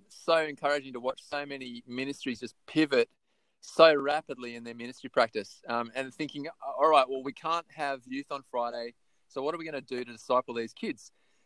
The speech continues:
Um, ministry practices have shifted really quickly, but obviously the disruption to how we normally do ministry is actually not the crisis. This is a major global pandemic where many thousands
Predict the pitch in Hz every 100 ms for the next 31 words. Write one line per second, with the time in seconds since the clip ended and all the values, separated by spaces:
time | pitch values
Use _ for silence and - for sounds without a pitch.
0 | _ - 139 143 147 156 185 214 - 190
1 | - 202 - 185 190 185 180 151 - -
2 | - 165 151 165 160 - 156 - 139 135
3 | 139 _ - 139 160 - 196 240 233 -
4 | 143 120 120 127 147 - - 180 - 180
5 | 156 - 151 131 135 139 135 127 123 131
6 | 143 139 131 123 117 113 127 - - 113
7 | 113 117 - 131 - 156 135 123 - -
8 | 110 113 - - - _ _ _ _ 143
9 | 135 139 135 147 151 160 135 117 110 _
10 | _ _ 123 135 143 135 117 139 123 117
11 | 123 117 104 - 120 123 123 - - 127
12 | 143 165 160 _ - 139 170 202 240 196
13 | 151 240 -